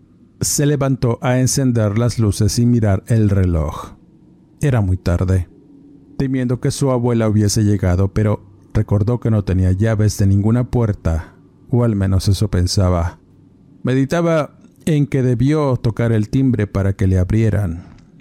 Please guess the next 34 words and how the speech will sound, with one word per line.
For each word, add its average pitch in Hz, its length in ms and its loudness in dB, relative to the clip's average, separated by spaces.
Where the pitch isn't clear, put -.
Sus - 240 -4
padres 131 360 -2
tampoco 123 460 -2
habían 113 260 2
llegado, 101 480 0
por 107 160 0
lo 104 140 0
que 110 100 -2
se 104 180 0
dispuso 120 460 0
a 135 60 0
cenar, 131 500 -2
y - 60 -6
al 82 100 -2
entrar 113 360 0
en 131 120 0
la 120 100 -2
cocina 123 520 -2
pudo 104 200 0
escuchar 107 460 -2
un 107 80 2
sonido 101 460 0
peculiar, 92 880 0
uno 139 240 0
que 135 180 0
iba 127 220 2
y 117 60 0
venía, 101 680 0
hasta 135 260 -2
que 127 100 -2
se 123 160 0
hizo 127 260 0
más 120 220 0
presente 117 720 -2